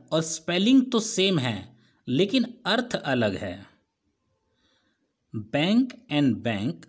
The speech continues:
are home names। Bank and bank are home names। दोस्तों, इसमें पहले बैंक का मतलब है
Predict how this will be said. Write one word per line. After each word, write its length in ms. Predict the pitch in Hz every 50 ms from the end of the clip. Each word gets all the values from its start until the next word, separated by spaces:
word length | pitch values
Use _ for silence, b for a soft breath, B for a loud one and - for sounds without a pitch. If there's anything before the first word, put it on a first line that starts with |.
| _ -
are 180 | 131 135 151 - -
home 320 | - - 135 127 123 110 104 101
names। 320 | 101 95 90 87 - - - - _ - 104 98
Bank 300 | 113 127 147 160 160 156 139
and 180 | 123 113 101 101
bank 280 | 113 120 160 214 208 214 131 127
are 100 | 135 147 -
home 260 | - 120 113 113 113 110
names। 360 | 104 101 95 92 - - - _ _ _ -
दोस्तों, 300 | 127 165 180 - - 240 220
इसमें 360 | 220 - 220 233 247 240 B B B B B B B B B B -
पहले 280 | 160 151 160 196 233
बैंक 300 | 233 175 165 165 185 185 -
का 100 | 196 185
मतलब 380 | 180 170 175 180 175 175 165
है 200 | - - 190 220